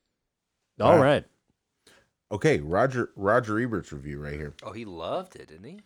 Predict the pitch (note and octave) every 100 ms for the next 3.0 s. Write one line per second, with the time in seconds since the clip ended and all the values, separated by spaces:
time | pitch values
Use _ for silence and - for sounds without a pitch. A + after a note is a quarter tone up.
0 | _ _ _ G2+ E3+ G3+ - - D3 F3+
1 | F#3 - - E3+ F#3+ - G#2 G#2+ D3 B2
2 | B2+ D3+ A2+ D#2 F2 F2+ G2+ E2 - A#2+